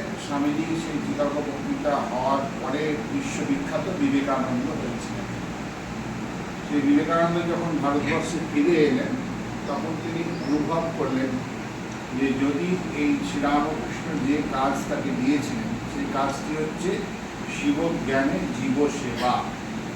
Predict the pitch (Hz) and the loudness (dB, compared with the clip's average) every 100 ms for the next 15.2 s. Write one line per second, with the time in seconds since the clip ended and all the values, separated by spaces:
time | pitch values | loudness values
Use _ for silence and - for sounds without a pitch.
0 | - - - - - - - 165 - - | -6 -6 -4 -6 -4 -6 0 4 4 2
1 | - - 220 247 262 - 170 - - - | -4 -6 -4 -2 0 2 2 0 0 2
2 | 139 - 254 143 147 - 156 - - 147 | 2 2 0 -2 -2 -2 -4 -4 -2 0
3 | 147 143 135 131 131 135 151 147 135 - | 0 2 0 -2 -2 -2 -2 -2 -2 -6
4 | - - - - 143 147 156 - - 110 | -8 -6 -6 -4 -2 2 4 4 2 -4
5 | - - - - - - 147 170 170 160 | -6 -8 -8 -8 -6 -2 -2 0 0 0
6 | - - - 220 110 - - 139 - 123 | -4 -6 -8 -8 -8 -8 -6 0 2 2
7 | 139 147 - 180 170 160 139 151 180 208 | 2 -2 -4 -4 -4 -4 0 0 0 0
8 | 151 143 - 120 113 - 143 151 160 180 | 0 0 -2 -6 -6 -4 0 0 2 0
9 | - - - - 117 117 151 147 - - | -2 -2 -4 -4 -4 -6 -6 -6 -6 -8
10 | - - - 151 156 156 147 151 156 165 | -8 -8 -4 2 4 4 2 0 0 -4
11 | 165 156 156 160 160 - - 170 175 151 | -2 -2 -4 -4 -4 -6 -4 -2 0 2
12 | - - - - - - - - - 139 | 2 0 -2 -4 -6 -6 -8 -6 -2 -2
13 | 143 143 151 147 147 147 147 156 147 151 | 0 0 2 2 2 0 -2 -2 -2 -4
14 | 151 151 - 262 143 147 143 - - - | -2 -2 -2 -2 0 2 2 0 -4 -4
15 | 170 | -2